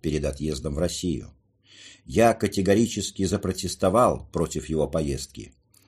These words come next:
и просил его остаться при штабе. Он остался и был тут же утверждён для особых поручений при мне.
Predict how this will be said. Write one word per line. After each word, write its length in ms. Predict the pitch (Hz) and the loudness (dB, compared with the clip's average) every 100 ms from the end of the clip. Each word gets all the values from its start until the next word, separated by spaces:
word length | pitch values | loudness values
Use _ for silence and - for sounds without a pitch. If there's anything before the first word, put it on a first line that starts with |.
| _ | _
и 120 | 120 151 | 0 4
просил 520 | 113 110 - 143 131 | 4 4 2 2 2
его 340 | 113 117 - | 2 2 0
остаться 580 | 95 - 101 95 - 92 | -4 0 0 0 -4 -6
при 160 | - 85 | -4 -4
штабе. 520 | - 73 57 - - _ _ _ _ _ _ _ _ - | -4 -8 -8 -10 -18 _ _ _ _ _ _ _ _ 4
Он 180 | 117 | 6
остался 720 | 123 - 101 95 92 87 82 - _ - | 6 4 6 6 4 -2 -6 -8 _ -8
и 100 | 73 | -2
был 260 | 64 139 | 2 2
тут 300 | - 113 131 | 2 2 2
же 120 | 98 117 | 4 2
утверждён 800 | 90 85 78 67 95 113 107 107 | 2 0 -2 -2 0 2 0 -4
для 200 | 65 92 | 2 2
особых 520 | 82 - 107 101 - | 2 2 2 2 -2
поручений 600 | 101 80 - 80 78 71 | 0 0 -2 -4 -2 -4
при 160 | 76 78 | -4 -4
мне. 360 | 71 58 - | -4 -6 -14